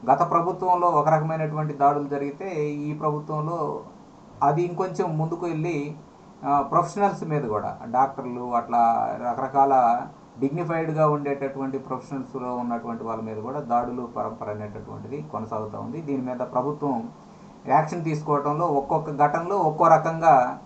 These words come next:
ఆ, స్పందించేటటువంటి తీరు ఉంది. దాడికి పాల్పడుతున్నటువంటి వాళ్ళ, ఆ, స్వభావాన్ని బట్టి ప్రభుత్వం స్పందించేటటువంటి తీరు కూడా మనం చూస్తా ఉన్నాం వివిధ రకాల నేరాల్లో.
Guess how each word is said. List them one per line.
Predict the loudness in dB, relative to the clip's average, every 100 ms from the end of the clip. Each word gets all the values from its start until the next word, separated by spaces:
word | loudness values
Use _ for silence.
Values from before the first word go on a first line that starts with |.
| -20 -20 -20 -20 -10 -2
ఆ, | 2 4 4 4 2
స్పందించేటటువంటి | 2 4 4 2 0 0 -2 -4 -4 -6
తీరు | -4 -4
ఉంది. | -4 -6 -8 -10 -2 2
దాడికి | 2 2
పాల్పడుతున్నటువంటి | 0 2 2 2 -2 -2 -4 -4 -4 -8 -6
వాళ్ళ, | 0 2 2 2 0 0 -2 -8 -16 -20 -20 -10
ఆ, | -6
స్వభావాన్ని | 0 6 10 10 8 4
బట్టి | 2 0 -2
ప్రభుత్వం | -2 0 0 -2 -4
స్పందించేటటువంటి | -2 -2 -2 -4 -4 -4 -6 -6 -6
తీరు | -6 -6 -6
కూడా | -4 0 0
మనం | 0 -4 -6 -8
చూస్తా | -4 -2
ఉన్నాం | -2 -2
వివిధ | -2 -2 -2
రకాల | 0 0 0
నేరాల్లో. | -2 -2 -2 -4 -10